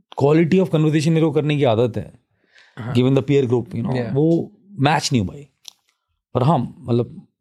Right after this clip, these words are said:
Speaker 1: नेगोशिएशन, negotiator वो बहुत अच्छे हैं। तो यहाँ पर आप माल खरीदते हो तो खूब जबरदस्त negotiation होती है, इतने
Speaker 2: हम्म।
Speaker 1: रुपये carat, इतने रुपये carat।
Speaker 2: हाँ, हाँ।
Speaker 1: और gemstone, you know, उस पे रख के, तोल के, और फिर देख देख के आप, तो मैंने, अ, सीखा भी वो सब काम,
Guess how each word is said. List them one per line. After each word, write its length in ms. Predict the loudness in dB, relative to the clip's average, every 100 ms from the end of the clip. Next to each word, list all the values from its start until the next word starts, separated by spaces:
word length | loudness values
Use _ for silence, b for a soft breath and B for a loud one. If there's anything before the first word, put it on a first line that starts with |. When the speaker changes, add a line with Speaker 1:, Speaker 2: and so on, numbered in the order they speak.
| 0
Speaker 1:
नेगोशिएशन, 560 | 2 2 2 2 0 0
negotiator 520 | 0 0 0 0 0
वो 100 | 0
बहुत 180 | 0 -2
अच्छे 180 | -4
हैं। 180 | -6 -8 b b b -2
तो 60 |
यहाँ 100 | 0
पर 120 | 2 0
आप 80 |
माल 220 | 2 2 2
खरीदते 300 | 0 -2 -4
हो 100 | -4
तो 0 |
खूब 260 | -4 -6
जबरदस्त 420 | -6 -2 0 2
negotiation 480 | 2 2 0 -2 -2
होती 180 | -2 -4
है, 60 | -2
इतने 60 |
Speaker 2:
हम्म। 100 | 0
Speaker 1:
रुपये 180 | 0 0
carat, 320 | 0 0 0
इतने 160 | -2 -4
रुपये 180 | -2 0
carat। 300 | 0 0 -4
Speaker 2:
हाँ, 80 |
हाँ। 180 | -10 B B B
Speaker 1:
और 120 | 0
gemstone, 360 | 2 2 0 0
you 100 | 0
know, 120 | 0
उस 220 | 0 -2
पे 160 | -2 0
रख 160 | 0 -2
के, 200 | -2 0
तोल 220 | -2 -2
के, 140 | 0
और 100 | 0
फिर 260 | 0 0 2
देख 220 | 2 2
देख 200 | 0 -2
के 120 | 0
आप, 180 | 0 -2 -8 B B B B B 2
तो 60 |
मैंने, 280 | 4 4 2 -4 -20 -10
अ, 160 | -2 0
सीखा 320 | 2 0 2
भी 100 | 2
वो 100 | 2
सब 160 | 2 -2
काम, 260 | -4 -6